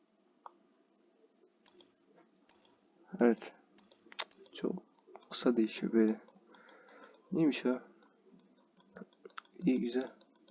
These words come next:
Ama alma. Yani. Arabalara da baktık. Bakalım daha neler var. Ne alabiliriz, neyi geliştirebiliriz.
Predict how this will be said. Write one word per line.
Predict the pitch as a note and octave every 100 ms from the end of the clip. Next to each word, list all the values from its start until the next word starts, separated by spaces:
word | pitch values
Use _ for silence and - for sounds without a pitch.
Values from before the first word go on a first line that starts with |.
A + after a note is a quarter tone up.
| - _ - - - -
Ama | C3+ C#3+
alma. | C3+ C3 B2+ - - - - _ -
Yani. | - A#2 A2+ - - - - _ _ - - - - - - - - - - - - -
Arabalara | C3 C#3+ C#3 D3+ C#3
da | C3
baktık. | A#2 - F3 F3 - - - - - - - - _ _ - - F#2+ G2+ G2+ G2 G2+ G2+ F2 E2+ - - - - - _ _ _ - - - _ _ _ - - - - _ _
Bakalım | - B2 C3 D3 - - - - D3+
daha | B2
neler | C3+ B2+ A#2+
var. | A2+ A2 - - - _ - - - - - - - -
Ne | B2+
alabiliriz, | B2+ A#2 G#2+ - A2 A2+ -
neyi | A#2+ B2
geliştirebiliriz. | A#2+ A2+ - A#2 A2 - A2+